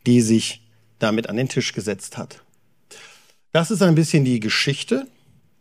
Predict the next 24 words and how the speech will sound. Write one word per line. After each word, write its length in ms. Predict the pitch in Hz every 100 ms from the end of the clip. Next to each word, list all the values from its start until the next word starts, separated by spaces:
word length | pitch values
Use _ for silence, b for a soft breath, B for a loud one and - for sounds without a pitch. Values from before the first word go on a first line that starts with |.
| _ _ _
Sie 200 | - 127
oder 160 | 113 117
ich? 260 | 190 - _ _ _ _ _ _ _ _ _ _ _
Hm, 100 | 127 - -
gut, 240 | - -
ich. 180 | - - - -
<laughs> 680 | 247 - - 160 - - -
Jetzt, 640 | - 156 117 131 143 - - _ _ - -
das 100 | -
passiert, 340 | 151 196 165
das 120 | 127
passiert 280 | - - 117
ja 60 | 104
nicht 180 | -
wieder. 200 | 120 117 117
<laughs> 40 | - - - - B B B B B 123 -
Also, 380 | 151 156 139 131
wir 140 | 156
haben 220 | 180 180
am 100 | 156
Anfang 420 | 143 190 180 175
eine 260 | 143 151 147
Version 420 | 135 120 143 165
erstellt, 800 | 143 131 143 131 135 143 - -